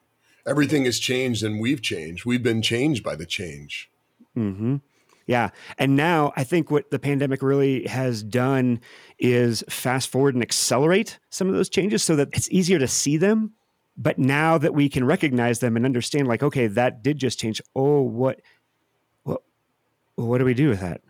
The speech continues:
Speaker 2: I mean, think about the word that we are all sick of hearing. And I think, thankfully, most of us have moved past.
Speaker 1: I know what you're gonna say.
Speaker 2: Well, I mean, especially since we scripted this out a little bit. <laughs> Right? The word unprecedented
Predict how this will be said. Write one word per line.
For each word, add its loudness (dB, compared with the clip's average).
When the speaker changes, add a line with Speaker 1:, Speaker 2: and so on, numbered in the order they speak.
Speaker 2:
I 2
mean, 2
think 0
about 4
the 2
word 4
that 2
we 4
are 2
all 2
sick -2
of 0
hearing. 0
And -2
I -2
think, -2
thankfully, 0
most 0
of 0
us -2
have -2
moved -2
past. 0
Speaker 1:
I -2
know -2
what 0
you're -6
gonna 0
say. -2
Speaker 2:
Well, 0
I -2
mean, 2
especially -2
since -4
we -2
scripted -4
this -2
out 2
a 0
little -4
bit. 0
<laughs> -4
Right? 4
The 6
word 6
unprecedented 2